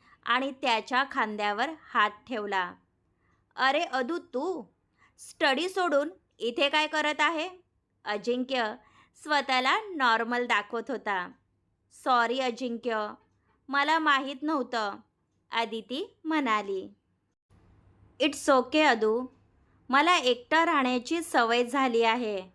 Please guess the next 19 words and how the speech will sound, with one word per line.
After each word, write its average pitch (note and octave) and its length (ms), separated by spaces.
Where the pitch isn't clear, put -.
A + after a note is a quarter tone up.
अजिंक्य A3 680
म्हणाला. G3 600
"अजिंक्य, B3+ 720
तू E4 120
एकटा C#4+ 420
नाही, B3+ 500
मी C4+ 260
तुझ्या D4 340
सोबत B3 520
आहे. A3 400
तुला A#3+ 280
सोडून B3 500
मी F#4+ 160
कुठेही C#4+ 520
जाणार A#3 460
नाही," G#3 420
अदिती A#3+ 460
म्हणाली. F#3+ 640
अजिंक्य F4+ 720